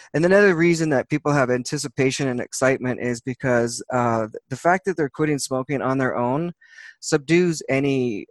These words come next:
um, notions of having a fit or a tantrum 'cause they're not allowed to talk about it. So therefore they feel calm.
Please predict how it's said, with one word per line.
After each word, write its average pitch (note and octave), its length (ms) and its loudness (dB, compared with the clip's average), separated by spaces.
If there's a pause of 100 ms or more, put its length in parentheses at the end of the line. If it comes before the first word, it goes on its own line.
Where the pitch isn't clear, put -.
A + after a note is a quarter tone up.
um, A2 580 -4
notions C3+ 580 -2
of A2+ 120 -4
having B2 320 0
a G#2+ 80 -4
fit C3 280 0
or A#2 120 0
a A2+ 80 -4
tantrum B2 560 -4
'cause A#2+ 140 -8
they're C3 80 -2
not B2+ 120 0
allowed A2+ 200 0
to - 140 -6
talk A2 200 -2
about G#2+ 240 -4
it. G#2+ 200 -8
So A#2+ 380 -10
therefore B2 400 -2
they A2+ 160 -4
feel A#2 300 -6
calm. A2 440 -8